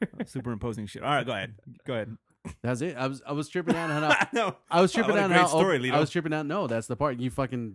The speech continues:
Speaker 2: bulldozed
Speaker 1: Oh, I'm
Speaker 2: through
Speaker 1: sorry.
Speaker 2: everything. That's why.
Speaker 1: Start
Speaker 2: She,
Speaker 1: over.
Speaker 2: I was tripping out on how fucking intimate. Like, she was just like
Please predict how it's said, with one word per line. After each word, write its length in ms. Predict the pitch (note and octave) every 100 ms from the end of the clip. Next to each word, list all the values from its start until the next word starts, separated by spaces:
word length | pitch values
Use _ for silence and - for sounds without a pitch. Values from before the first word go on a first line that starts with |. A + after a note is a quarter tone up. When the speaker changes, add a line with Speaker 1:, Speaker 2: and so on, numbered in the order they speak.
| G2
Speaker 2:
bulldozed 460 | C3 C#3 B2+ B2+
Speaker 1:
Oh, 120 | C3 A#2
I'm 80 | A#2+
Speaker 2:
through 180 | A2
Speaker 1:
sorry. 140 | G2+ B2
Speaker 2:
everything. 300 | C#3+ A#2 G2
That's 180 | G2+ -
why. 200 | A#2+ A#2+ C3+ - -
Speaker 1:
Start 200 | D3+ B2
Speaker 2:
She, 100 | F#3
Speaker 1:
over. 140 | A3 C#3
Speaker 2:
I 80 |
was 120 | D#3 D#3
tripping 240 | D#3 D3+
out 120 | D3+
on 100 | C#3
how 220 | B2+ C#3
fucking 480 | - D3 C3 B2+ A#2+ - E3
intimate. 340 | D3 C3+ C#3 A#2+
Like, 200 | C3 A#2+
she 120 | E3
was 80 | D3
just 120 | B2
like 140 | A#2